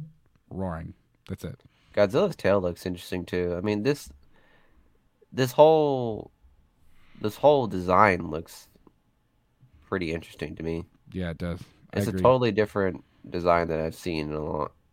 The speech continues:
Speaker 2: ever, honestly,
Speaker 1: Yeah.
Speaker 2: so.
Speaker 1: Bro is definitely still bigger than Kong.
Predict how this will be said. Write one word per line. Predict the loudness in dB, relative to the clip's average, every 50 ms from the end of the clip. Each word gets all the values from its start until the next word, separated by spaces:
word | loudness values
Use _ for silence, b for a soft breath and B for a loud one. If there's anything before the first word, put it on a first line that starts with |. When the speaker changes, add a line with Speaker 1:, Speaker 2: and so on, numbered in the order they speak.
| _ _
Speaker 2:
ever, | 0 0 0 0 -2 -8 -8 -12 _ -6
honestly, | -4 -2 -2 -2 -4 -6 -10 -8
Speaker 1:
Yeah. | -8 -10 -8
Speaker 2:
so. | -8 -8 -8 -8 -10 b b b b b b -6
Speaker 1:
Bro | 0 2 4 4 6 4
is | 2 0 0
definitely | -2 -2 -2 -2 -4 -6 -6 -8 -10
still | -8 -10 -10 -8
bigger | -8 -8 -8 -8 -8
than | -10 -10
Kong. | -10 -8 -8 -10 -10